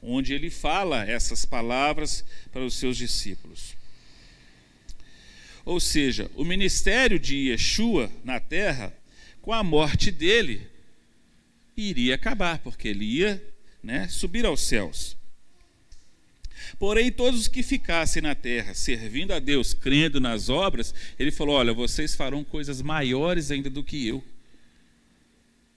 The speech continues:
que que nós temos que entender? Às vezes, nós nos diminuímos, ou nu-, nos ridicularizamos,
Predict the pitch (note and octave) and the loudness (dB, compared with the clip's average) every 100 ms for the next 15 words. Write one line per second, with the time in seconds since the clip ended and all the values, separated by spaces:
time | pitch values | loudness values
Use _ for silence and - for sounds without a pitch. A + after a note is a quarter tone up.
0 | _ - - F#3 F#3+ - E3 E3 - C#3 | _ -12 -2 0 2 0 0 0 2 2
1 | C3+ D#3 A#2+ A2+ A2+ A#2 A#2 F3 D#3 A#2+ | 0 0 0 0 -2 -2 0 2 0 -2
2 | G#2+ - B2 C3+ D#3 - D3 E3 D#3 - | -4 -4 0 0 0 0 0 -2 0 0
3 | E3 E3 C#3+ B2 D3+ D#3 C3 A#2+ B2 D#3+ | 0 0 0 0 0 -2 -4 -4 -4 -4
4 | D#3 C#3+ - B2+ C#3 - C3 B2+ G#2+ A2+ | -4 -4 -4 -2 -4 -2 -4 -2 0 0
5 | B2+ C#3 A#2 - | -2 -2 -4 -4